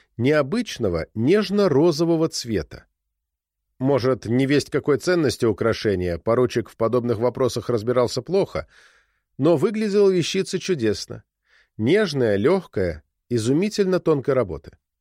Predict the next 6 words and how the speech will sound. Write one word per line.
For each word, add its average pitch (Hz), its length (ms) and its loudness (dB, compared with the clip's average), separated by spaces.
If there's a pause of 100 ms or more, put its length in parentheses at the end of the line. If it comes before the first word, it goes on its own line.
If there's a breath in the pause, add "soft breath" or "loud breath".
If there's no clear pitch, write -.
(840)
Искал 214 400 2
бы, 120 160 0
не 123 140 2
нашёл 196 360 2
более 175 280 2
подходящего. 85 760 -6